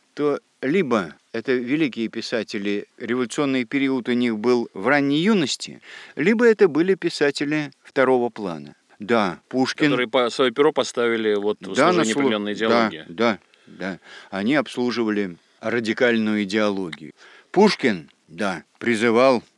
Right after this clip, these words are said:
Speaker 1: ну, если это действительно он написал, на обломках самовластия восклицал: «Напишут наши имена». Сколько ему лет было? Девятнадцать.
Speaker 2: Молодой человек, э,
Speaker 1: Девятнадцать.
Speaker 2: двадцать лет эти все в основном
Speaker 1: Девятнадцать
Speaker 2: произведения
Speaker 1: лет.
Speaker 2: написаны.
Speaker 1: В двадцать четвертом году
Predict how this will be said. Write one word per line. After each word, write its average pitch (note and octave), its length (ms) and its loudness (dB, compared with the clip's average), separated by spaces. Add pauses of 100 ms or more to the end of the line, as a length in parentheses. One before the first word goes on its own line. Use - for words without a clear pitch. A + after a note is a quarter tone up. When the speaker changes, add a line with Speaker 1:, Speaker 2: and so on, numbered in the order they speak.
(120)
Speaker 1:
ну, A#2 240 -6
если F#2 340 -10
это F2+ 80 -10
действительно G2 480 -6
он F2+ 160 -4
написал, F#2 480 -4
на F#2+ 160 -2
обломках G2+ 520 -2
самовластия G#2 920 -2
восклицал: F#2+ 640 -6
«Напишут G2 540 -6
наши G2+ 380 -4
имена». G2+ 420 -4 (460)
Сколько C3 300 2
ему B2 220 6
лет A2 180 6
было? F2 340 -10 (320)
Девятнадцать. D3 360 -6
Speaker 2:
Молодой F3+ 280 -2
человек, E3 600 -2
э, G#2 160 -6
Speaker 1:
Девятнадцать. D3 340 4
Speaker 2:
двадцать A#2+ 300 2
лет D3+ 260 -2
эти - 140 -12
все - 180 -10
в G#2+ 40 -4
основном A#2+ 240 0
Speaker 1:
Девятнадцать E3 640 0
Speaker 2:
произведения C3 220 0
Speaker 1:
лет. G2+ 120 4
Speaker 2:
написаны. F#2 380 -14 (200)
Speaker 1:
В G2 160 -12
двадцать D#3 420 2
четвертом D3+ 680 0
году D3+ 480 6